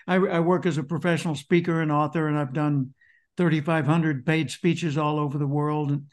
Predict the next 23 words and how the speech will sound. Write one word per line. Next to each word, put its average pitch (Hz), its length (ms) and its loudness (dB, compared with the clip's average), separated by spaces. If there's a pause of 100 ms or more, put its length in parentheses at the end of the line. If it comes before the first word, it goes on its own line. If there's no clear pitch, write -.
(280)
over 156 240 0
forty 156 340 -2
plus 147 340 -4
years 156 460 0
and 147 100 2
written 165 240 -2
twenty-five 151 600 -4
books 156 320 -2
and, 143 160 -6 (760)
you 185 100 -2
know, 156 140 0
done, 175 540 2
done 190 220 4
the 175 100 4
things 175 340 2
speakers 180 420 2
dream 170 300 2
of 135 140 -4
doing 170 260 4
when 160 100 0
they 151 140 0
grow 151 320 0
up. 165 240 -4